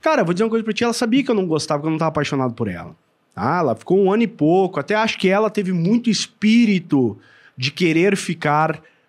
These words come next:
comigo. Ela era muito mais vinculada, talvez, na idealização do que eu. O, tu que falou que do Carpinejar, o Carpinejar,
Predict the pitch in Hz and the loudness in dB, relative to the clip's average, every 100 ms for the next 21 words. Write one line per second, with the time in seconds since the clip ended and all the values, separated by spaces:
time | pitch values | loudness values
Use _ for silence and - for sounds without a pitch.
0 | _ 165 160 165 160 127 131 165 185 165 | _ 0 2 2 2 2 2 2 2 2
1 | 190 262 254 196 190 214 196 - - _ | 4 4 2 2 2 0 -2 -8 -14 _
2 | _ - 131 226 226 208 180 185 185 151 | _ -8 -2 0 0 0 0 0 0 -2
3 | 107 - _ _ - 190 175 180 180 170 | -4 -10 _ _ -4 -2 0 0 0 0
4 | 185 175 170 156 170 156 - 123 110 107 | 0 0 -2 0 -2 -2 0 0 0 -4
5 | - _ _ _ 143 160 196 190 - - | -18 _ _ _ 0 4 4 0 -6 -6
6 | 180 185 247 226 226 220 214 220 208 180 | -6 -2 0 2 2 0 0 0 0 2
7 | 165 196 180 165 160 180 165 | 2 0 0 -2 -2 0 0